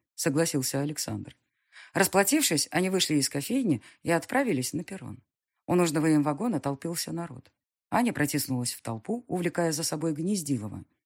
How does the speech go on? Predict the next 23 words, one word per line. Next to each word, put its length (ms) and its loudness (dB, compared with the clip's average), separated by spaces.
Проводник 420 4
осматривал 500 -2
документы 440 0
пассажиров, 640 -6
сверяя 460 6
их 340 -2
с 180 -4
информацией 760 0
в 140 -8
своем 340 2
планшете. 580 -6
Дошла 360 4
очередь 560 -2
и 80 -4
до 100 -2
путешественников. 960 -8
Гнездилов 480 4
подал 260 -6
паспорт. 440 -10
"Так, 720 2
Игнатов 680 -4
Юрий 300 -6
Сергеевич. 880 -6